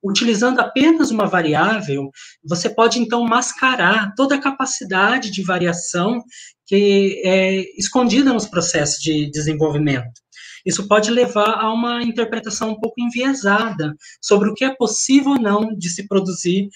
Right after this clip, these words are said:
através da plasticidade. Outra coisa é que, manipulando apenas uma variável, você ignora, é, a complexidade do mundo real, do ambiente em que o animal tá se desenvolvendo, que,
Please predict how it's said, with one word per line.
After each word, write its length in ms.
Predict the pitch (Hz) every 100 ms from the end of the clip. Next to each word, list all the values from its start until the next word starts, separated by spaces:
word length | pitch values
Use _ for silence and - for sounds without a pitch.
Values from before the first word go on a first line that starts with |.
| - -
através 400 | 196 202 180 175
da 100 | 170
plasticidade. 880 | 170 170 - 165 156 139 131 - _ - - - - _
Outra 320 | 208 220 240 240
coisa 460 | 226 269 247 214
é 160 | 202 196
que, 140 | 202
manipulando 580 | 220 226 220 214 208 208
apenas 460 | 202 254 285 269 226
uma 220 | 214 185
variável, 560 | 180 165 185 214 190
você 280 | 175 196 -
ignora, 760 | 208 220 233 190 196 214 220 226 - - -
é, 160 | 202 202
a 160 | 196
complexidade 1120 | 220 220 226 220 - 202 208 208 214 214 254 214
do 80 |
mundo 240 | 233 226 233
real, 540 | 285 277 240 214 202 _ _ _
do 140 | 151 196
ambiente 540 | 196 196 190 214 214
em 40 | 226
que 80 |
o 60 | 226
animal 280 | 214 208 208
tá 100 | 214
se 120 | 220
desenvolvendo, 880 | 220 233 254 262 233 202 170 143 143
que, 300 | - 190 196